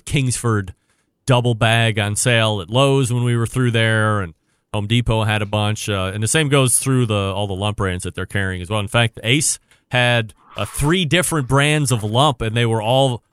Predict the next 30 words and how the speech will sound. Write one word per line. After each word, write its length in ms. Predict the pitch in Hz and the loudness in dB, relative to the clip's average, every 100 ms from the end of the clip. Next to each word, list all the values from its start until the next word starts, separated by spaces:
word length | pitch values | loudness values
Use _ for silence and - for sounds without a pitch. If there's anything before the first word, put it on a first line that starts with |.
| - | 0
high 140 | 131 | 0
level. 300 | 117 135 120 | 4 2 2
There 140 | 104 104 | -2 -2
was 160 | 104 | -4
the, 80 | - | -6
is 160 | 104 101 | -6 -6
it 80 | 104 90 | -8 -6
Rockwood 760 | 107 143 - 127 135 143 131 117 | -2 -2 0 2 2 2 -2 -6
lump, 320 | 123 135 139 123 | -2 -2 -4 -6
which 220 | 123 - | -6 -2
I've 260 | 127 123 | -2 -2
heard, 340 | 120 127 123 117 | -2 -2 -2 -2
uh, 100 | 110 | -4
nothing 300 | 113 123 127 | -2 -2 -4
but 120 | 117 | -6
good 180 | 110 120 | -4 -4
things. 420 | - 123 120 120 - _ _ - | -2 -2 -2 -4 -12 _ _ -10
Uh, 140 | 104 | -8
B 200 | 98 123 | -2 -2
and 120 | 107 | -2
B 200 | 104 123 | 0 0
lump 360 | 131 120 127 120 | 0 0 -2 -2
was 160 | 120 123 | -2 0
out 220 | 117 117 | -2 0
there. 440 | 120 110 110 110 | 0 0 0 -2
Royal 380 | 98 98 92 85 | -2 -4 -4 -2
Oak 280 | 120 143 - | 0 0 0
was 160 | 131 120 | -2 0
out 240 | 120 120 | 0 0
there. 340 | 123 113 110 | 0 0 -2